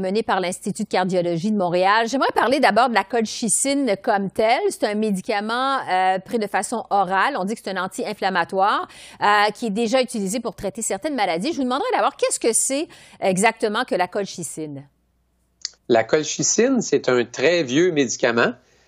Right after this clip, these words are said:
Speaker 2: Euh, en fait, il y a deux mille ans, les Grecs avaient noté que quand les gens mâchaient, euh,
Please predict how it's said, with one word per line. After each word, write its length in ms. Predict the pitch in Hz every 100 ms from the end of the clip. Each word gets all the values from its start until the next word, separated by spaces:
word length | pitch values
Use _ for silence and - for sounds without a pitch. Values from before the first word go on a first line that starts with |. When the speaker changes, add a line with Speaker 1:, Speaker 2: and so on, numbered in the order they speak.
| _ _ -
Speaker 2:
Euh, 360 | 117 117 113 120
en 180 | 131 123
fait, 260 | - 165
il 60 | 151
y 40 |
a 60 | 127
deux 160 | 131
mille 220 | 165 147 143
ans, 120 | 190
les 140 | 151 117
Grecs 420 | 107 160 175 -
avaient 360 | 127 117 131
noté 380 | 127 120 - 180
que 180 | 165 127
quand 340 | - 147 156 160 _ _ _ -
les 160 | 131 117
gens 220 | 160 170
mâchaient, 720 | 139 131 123 - 165 165 165
euh, 460 | 127 120 117 113